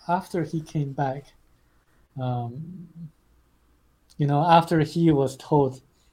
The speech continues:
"You don't belong here, you have to go back and write a book," he wrote a book, and he,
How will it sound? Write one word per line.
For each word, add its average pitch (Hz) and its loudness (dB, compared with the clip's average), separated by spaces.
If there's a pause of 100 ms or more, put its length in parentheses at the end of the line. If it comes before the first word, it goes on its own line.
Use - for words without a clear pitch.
(180)
"You 139 -2
don't 147 0
belong 131 -2
here, 131 0
you 131 0
have 131 -6
to 131 -6
go 127 -2
back 123 -4
and 123 -6
write 123 -6
a 120 -8
book," 160 -8 (300)
he 160 0
wrote 143 2
a 131 -4
book, 127 -6
and 127 -4
he, 139 -4